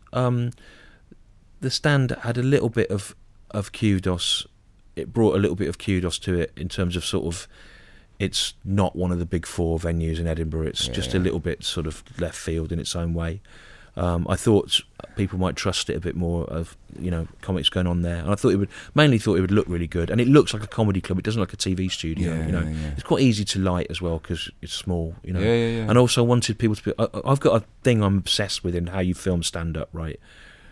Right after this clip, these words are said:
Speaker 1: Which is that I don't like the false rhythm of cuts, like
Speaker 2: Yeah.
Speaker 1: where you go to audience
Speaker 2: Yes,
Speaker 1: responses,
Speaker 2: yeah.
Speaker 1: and particularly transparent on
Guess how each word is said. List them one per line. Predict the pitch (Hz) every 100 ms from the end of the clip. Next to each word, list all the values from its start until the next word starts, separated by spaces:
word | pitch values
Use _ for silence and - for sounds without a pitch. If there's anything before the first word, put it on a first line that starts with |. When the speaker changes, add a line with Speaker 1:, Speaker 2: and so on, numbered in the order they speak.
| - - _
Speaker 1:
Which | - 98 -
is | 90 - -
that | 92 - - - - - - - - -
I | 101
don't | 120 107
like | 104 95
the | 90
false | - 104 98 -
rhythm | 87 85
of | 80
cuts, | - 82 - - - -
like | 95
Speaker 2:
Yeah. | 85
Speaker 1:
where | 90
you | 90
go | 95 87
to | 85 - 90
audience | 87 82 - - -
Speaker 2:
Yes, | 76 76 78 69
Speaker 1:
responses, | 82 76
Speaker 2:
yeah. | 73 71 - - -
Speaker 1:
and | 107
particularly | - - 104 95 92 - -
transparent | - 98 - - 87 85 -
on | 85 82 80